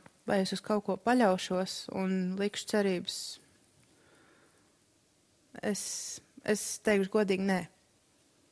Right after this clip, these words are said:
Es šobrīd esmu tādā Šokā joprojām, ka tas tiešām ir noticis un ka tas reāli ir, ir,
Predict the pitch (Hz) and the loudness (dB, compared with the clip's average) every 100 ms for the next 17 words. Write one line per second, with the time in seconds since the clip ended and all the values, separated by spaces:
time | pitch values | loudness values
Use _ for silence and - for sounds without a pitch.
0 | _ - 208 - - 254 226 214 196 190 | _ 0 2 2 6 6 6 6 4 4
1 | 196 233 - 208 190 220 208 190 180 180 | 4 4 4 0 4 4 6 6 4 0
2 | - - - - - - - _ - - | -10 -20 -20 -20 -20 -20 -20 _ -4 4
3 | 269 262 214 202 190 254 254 220 190 185 | 6 8 8 8 6 6 8 10 8 6
4 | 180 - _ _ _ _ _ _ _ _ | 2 -2 _ _ _ _ _ _ _ _
5 | _ _ _ - - 214 - 277 247 190 | _ _ _ -6 2 4 8 8 8 4
6 | 185 208 339 359 269 - 220 202 202 196 | 6 8 8 8 4 6 4 4 2 2
7 | - - - 202 247 233 185 180 180 202 | 2 -4 -2 6 10 12 10 8 6 6
8 | 196 - 202 190 | 4 4 2 2